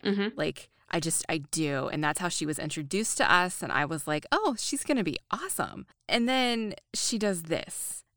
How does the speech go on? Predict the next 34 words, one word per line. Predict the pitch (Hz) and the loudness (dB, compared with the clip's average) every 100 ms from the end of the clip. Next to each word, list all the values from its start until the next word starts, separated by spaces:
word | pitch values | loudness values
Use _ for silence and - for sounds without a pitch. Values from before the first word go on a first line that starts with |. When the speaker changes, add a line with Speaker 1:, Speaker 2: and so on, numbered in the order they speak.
| - | 2
Speaker 2:
And | 196 | 6
then | 190 180 | 6 8
later | 190 196 185 175 165 - | 8 10 10 10 8 4
we | 165 | 2
get | 175 170 | 4 4
her | 175 165 | 4 0
being | 160 151 | 0 -2
a | - 139 _ _ - | -6 -8 _ _ 4
asswipe | 156 - 160 147 151 | 4 4 2 2 2
at | 175 | -2
the | - 143 110 - | 0 0 0 -2
combat | - 151 135 | -6 -4 -4
training. | - 151 139 139 - | -4 -4 -4 -6 -8
And | - 143 143 151 - - | -6 -6 -6 -8 -10 -10
I'm, | 147 147 160 - - _ - 165 | -8 -6 -8 -10 -14 _ -16 -10
I'm | 170 | -6
just | 185 226 - | -4 -2 -2
so | - 175 151 | 0 2 2
disappointed | 156 175 190 - 147 151 | 0 -4 -8 -6 -6 -4
in | 170 180 | -4 -2
Zoya. | 254 247 | -2 2
I | - 160 196 | 4 4 4
was | 214 | 0
hoping | - 196 214 196 | -2 -2 0 0
she | 196 180 | -2 -4
was | 185 | -2
gonna | 180 165 | -2 -2
be | |
a | 156 | -4
character | 175 147 147 | -4 -4 -2
I | 131 | 0
would | 147 | 0
like, | 160 147 139 | 0 -2 -2
but | 143 143 | -4 -4